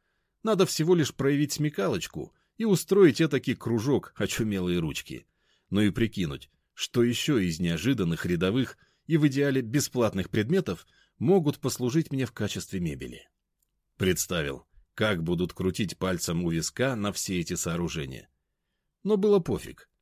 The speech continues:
Да, мне нравилось снова жить в С С С Р в целом. Но вот эта вот склонность обставлять квартиры совершенно без фантазии, чтобы всё как у людей. Нет уж, увольте.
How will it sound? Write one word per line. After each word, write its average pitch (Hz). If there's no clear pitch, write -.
Да, 202
мне 175
нравилось 151
снова 120
жить 98
в 90
С 87
С 85
С -
Р 67
в -
целом. 69
Но 98
вот 101
эта 104
вот 98
склонность 107
обставлять 101
квартиры 98
совершенно 104
без 85
фантазии, 95
чтобы 98
всё 170
как 156
у 156
людей. 104
Нет 87
уж, -
увольте. 98